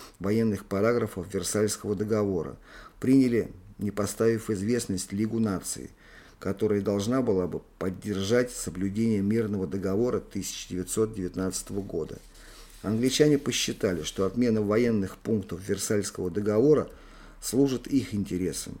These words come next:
Любому здравомыслящему человеку в Берлине было ясно, что, позволяя Германии строить флот тоннажем в треть британского флота,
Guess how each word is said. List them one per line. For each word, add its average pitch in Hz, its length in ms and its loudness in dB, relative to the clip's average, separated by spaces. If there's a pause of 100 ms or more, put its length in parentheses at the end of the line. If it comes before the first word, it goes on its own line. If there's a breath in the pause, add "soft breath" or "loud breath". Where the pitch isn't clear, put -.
(640 soft breath)
Любому 120 440 4
здравомыслящему 110 880 2
человеку 120 480 4
в 104 80 -2
Берлине 107 480 0
было 101 240 0
ясно, 95 500 -2
что, 95 360 -4 (440 loud breath)
позволяя 117 540 6
Германии 110 580 2
строить 110 480 0
флот 147 420 2 (160)
тоннажем 101 500 0
в - 140 -14
треть 113 300 2
британского 98 640 -2
флота, - 480 -4